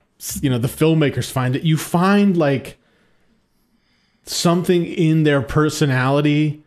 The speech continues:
like you said about Tom Cruise and to some extent Sean Connery, that is, like, just so attractive that they can do some version of that in every movie,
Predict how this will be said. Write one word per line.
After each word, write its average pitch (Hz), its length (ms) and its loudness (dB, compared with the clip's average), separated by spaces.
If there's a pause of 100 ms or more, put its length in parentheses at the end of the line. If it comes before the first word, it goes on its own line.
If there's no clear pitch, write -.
(280)
like 147 200 -2
you 147 80 2
said 143 220 0
about 131 300 0
Tom 151 280 0
Cruise 170 320 2
and 180 220 2
to 160 60 2
some 160 160 2
extent 147 320 0
Sean 151 240 0
Connery, 131 680 0 (280)
that 147 180 2
is, 143 240 0
like, 143 420 -2
just 170 300 -2
so 190 240 0
attractive 156 680 0
that 131 360 -4
they 151 160 0
can 147 540 -4
do 170 260 2
some 170 400 0
version 139 400 0
of 151 120 -2
that 165 360 0 (280)
in 139 180 0
every 120 240 -2
movie, - 440 -10